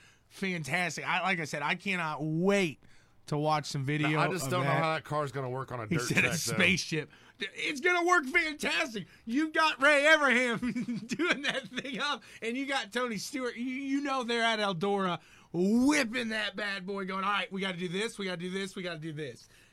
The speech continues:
Speaker 1: I mean, I have so much faith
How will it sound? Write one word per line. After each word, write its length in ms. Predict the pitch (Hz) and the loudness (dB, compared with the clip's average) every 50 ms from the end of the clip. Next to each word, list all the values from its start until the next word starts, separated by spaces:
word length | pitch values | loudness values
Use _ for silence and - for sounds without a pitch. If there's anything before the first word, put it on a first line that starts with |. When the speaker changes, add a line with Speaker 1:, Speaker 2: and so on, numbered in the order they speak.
| _ _ | _ _
Speaker 1:
I 80 | 160 165 | -6 -6
mean, 200 | 170 165 170 - _ - - _ - - _ _ | -6 -6 -8 -10 _ -20 -20 _ -20 -20 _ _
I 180 | - 208 226 226 | -2 0 0 2
have 320 | 190 226 220 202 196 175 156 - _ _ _ _ _ _ _ _ - | 2 2 2 0 0 -2 -6 -12 _ _ _ _ _ _ _ _ -14
so 400 | - - - - - 277 277 277 | -12 -8 -6 2 4 4 4 6
much 220 | 254 233 214 165 - | 4 0 0 -2 -4
faith 400 | - 202 196 190 175 147 - | -2 0 2 2 0 0 -4